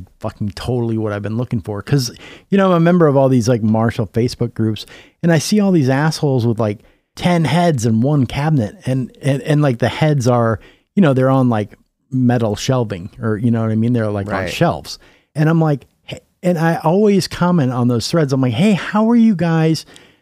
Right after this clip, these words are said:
Speaker 1: uh,
Speaker 2: They're
Speaker 1: managing
Speaker 2: probably
Speaker 1: this?"
Speaker 2: just not, they're just fucking, they're not switching between them.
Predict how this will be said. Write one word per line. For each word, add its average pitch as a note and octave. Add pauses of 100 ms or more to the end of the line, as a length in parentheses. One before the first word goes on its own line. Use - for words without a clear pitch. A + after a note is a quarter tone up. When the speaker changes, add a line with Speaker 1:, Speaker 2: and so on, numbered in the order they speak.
(140)
Speaker 1:
uh, A#2+
Speaker 2:
They're A2
Speaker 1:
managing F3
Speaker 2:
probably G#3+
Speaker 1:
this?" - (160)
Speaker 2:
just D#3+
not, E3+ (340)
they're E3
just E3 (240)
fucking, C#3 (260)
they're C#3+
not D3
switching E3
between F2+
them. E2+